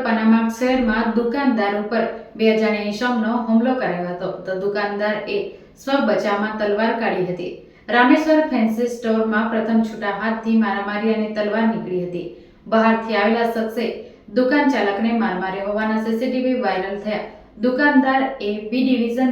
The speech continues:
પોલીસ મથકમાં આપી ફરિયાદ કરી હતી. પોલીસે અરજી સ્વરૂપે ફરિયાદ લઈ વધુ તપાસ હાથ ધરી હતી.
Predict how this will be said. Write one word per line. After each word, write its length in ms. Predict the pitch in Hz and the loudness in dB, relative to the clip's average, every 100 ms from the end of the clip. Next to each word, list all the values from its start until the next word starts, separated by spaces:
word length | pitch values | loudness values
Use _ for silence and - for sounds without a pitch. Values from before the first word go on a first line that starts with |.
| 214 | -2
પોલીસ 260 | 202 196 214 214 | -4 -4 -4 -6
મથકમાં 640 | 214 226 226 220 220 254 | -6 -6 -6 -6 -6 -4
આપી 240 | 247 220 208 | -6 -6 -8
ફરિયાદ 420 | 202 196 214 220 214 - | -6 -4 -4 -4 -4 -6
કરી 240 | 185 175 170 | -6 -6 -6
હતી. 180 | 170 - - - - _ 214 | -10 -12 -16 -20 -20 _ -4
પોલીસે 420 | 208 208 214 202 | -4 -4 -4 -4
અરજી 260 | 190 220 - | -4 -4 -2
સ્વરૂપે 460 | 214 233 214 220 226 - - - 226 | -2 -2 0 -2 -4 -6 -16 -6 2
ફરિયાદ 420 | 226 277 220 202 | 4 4 2 0
લઈ 140 | 202 | 0
વધુ 240 | 202 202 202 | 0 -2 -4
તપાસ 440 | 190 202 226 240 220 - | -2 0 -2 -2 -2 -2
હાથ 180 | 220 214 | -2 -2
ધરી 240 | 190 180 175 | -2 -4 -4
હતી. 240 | 165 156 | -6 -10